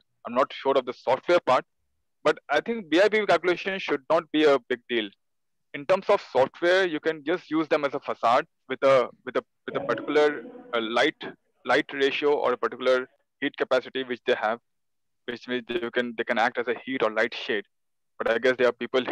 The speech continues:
here who can give specific answer related to software. But B I P V part, it's, it can be, it can be integrated, and there's not, um, I mean, I don't know what you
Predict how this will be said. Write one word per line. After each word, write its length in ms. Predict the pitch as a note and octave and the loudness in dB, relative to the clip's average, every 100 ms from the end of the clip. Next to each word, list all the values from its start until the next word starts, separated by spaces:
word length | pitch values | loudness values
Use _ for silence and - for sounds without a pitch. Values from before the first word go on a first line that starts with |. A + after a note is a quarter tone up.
| - | -6
here 220 | B2 B2+ A#2 | 0 2 2
who 140 | B2 | -2
can 160 | A#2+ B2 | -6 -6
give 120 | A#2 | -6
specific 440 | - - - C#3+ C3 | -8 -6 -2 -2 -2
answer 260 | A#2+ B2+ | -2 -2
related 280 | A#2 A#2 A#2+ | 0 -2 -4
to 80 | A#2 | -8
software. 460 | - A#2 - G2+ - | 0 0 0 -8 -8
But 80 | A#2 A2 B2 | -12 -10 -2
B 120 | B2 | -2
I 80 | C#3 | 0
P 140 | C#3+ | -4
V 280 | D3 D#3 D#3 _ _ _ _ _ - | -8 -10 -12 _ _ _ _ _ 0
part, 240 | C#3+ C#3+ _ _ - | 0 0 _ _ -10
it's, 140 | C3+ - _ _ _ _ | -10 -10 _ _ _ _
it 120 | D3+ - | -6 0
can 160 | D3 | 2
be, 160 | D3 - _ _ _ D#3 | 0 -2 _ _ _ -12
it 100 | - | -2
can 140 | F3 | 2
be 80 | E3 | 2
integrated, 520 | D3 C#3 C3 B2+ B2 | 0 2 4 4 2
and 220 | C3 B2+ | 0 0
there's 220 | B2 C3 C3 | 0 0 0
not, 160 | D3+ - _ _ _ | -4 -4 _ _ _
um, 380 | A#2+ A2+ G#2+ G#2 _ _ _ _ _ _ _ _ _ _ _ _ _ _ - | -4 -2 -2 -6 _ _ _ _ _ _ _ _ _ _ _ _ _ _ -10
I 40 | |
mean, 100 | A#2 | 0
I 40 | B2+ | 2
don't 200 | D3+ D#3 | 0 -4
know 200 | D3+ C#3 | -6 -4
what 320 | C3 A2 | -4 2
you 60 | C3+ | 0